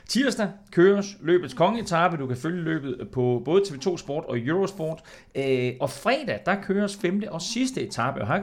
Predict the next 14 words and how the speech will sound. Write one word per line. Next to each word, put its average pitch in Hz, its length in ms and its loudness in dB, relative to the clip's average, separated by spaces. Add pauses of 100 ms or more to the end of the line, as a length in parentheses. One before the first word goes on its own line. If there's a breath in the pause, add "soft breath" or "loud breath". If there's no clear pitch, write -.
her 185 160 2
der 202 80 0
kan 196 80 -4
du 175 60 -6
faktisk 185 240 -4
få 208 80 0
en 170 100 -2
forsmag 160 600 -4 (240 loud breath)
på 143 200 0
den, 151 240 0
øh, 131 120 2
meget 151 440 -2
voldsomme 151 420 2
stigning, 156 500 -2